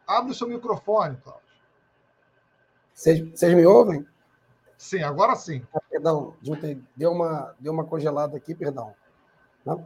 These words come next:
Speaker 2: então, boa noite, Tunay, boa noite, né, Duda, Maria Eduarda, seja muito bem-vinda, vai ser uma enorme aquisição aí pro Bola Viva, né, ter esse,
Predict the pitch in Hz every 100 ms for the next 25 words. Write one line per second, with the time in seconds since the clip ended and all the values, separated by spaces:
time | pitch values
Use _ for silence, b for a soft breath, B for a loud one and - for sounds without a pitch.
0 | _ 190 208 175 175 175 214 - 156 165
1 | 196 185 165 160 190 190 185 175 - _
2 | _ 170 175 135 185 208 160 143 147 139
3 | 147 170 170 175 147 165 196 196 175 151
4 | 123 170 175 147 143 - 165 151 - _
5 | _ _ _ _ - - - _ _ _
6 | - 139 160 180 165 160 151 143 - 160
7 | 160 160 160 139 147 143 127 151 170 160
8 | 156 165 165 160 151 147